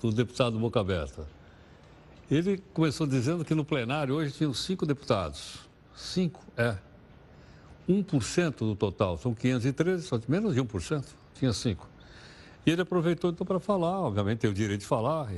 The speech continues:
o que ele queria. Nós achamos que ele falou com muita ênfase. Tem coisa que a gente teve que dar uma maneirada aí, porque você viu que ele disse que ia pegar, falou algumas coisas que não iam ficar assim muito bem, né? Mas ele é representando.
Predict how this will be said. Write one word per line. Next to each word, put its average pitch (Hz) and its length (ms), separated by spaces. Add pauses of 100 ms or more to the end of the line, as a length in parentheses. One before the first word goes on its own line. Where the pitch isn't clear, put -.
(580)
o 85 180
que - 120
ele 95 160
queria. 120 480 (560)
Nós 139 160
achamos 156 400
que - 100
ele 147 120
falou 139 240
com 151 100
muita 156 300
ênfase. 135 380
Tem 160 140
coisa 165 300
que - 80
a 151 60
gente 147 260
teve 143 220
que 139 80
dar 127 100
uma 127 80
maneirada 113 460
aí, 123 60
porque 139 200
você 147 140
viu 143 120
que 151 100
ele 151 260
disse 123 280
que - 120
ia 123 160
pegar, 110 520
falou 120 300
algumas 107 300
coisas 127 260
que 127 320 (600)
não 120 200
iam 123 220
ficar 120 280
assim 113 180
muito 127 200
bem, 107 240 (720)
né? 113 280 (680)
Mas 131 500 (100)
ele 143 280
é 135 180
representando. 120 840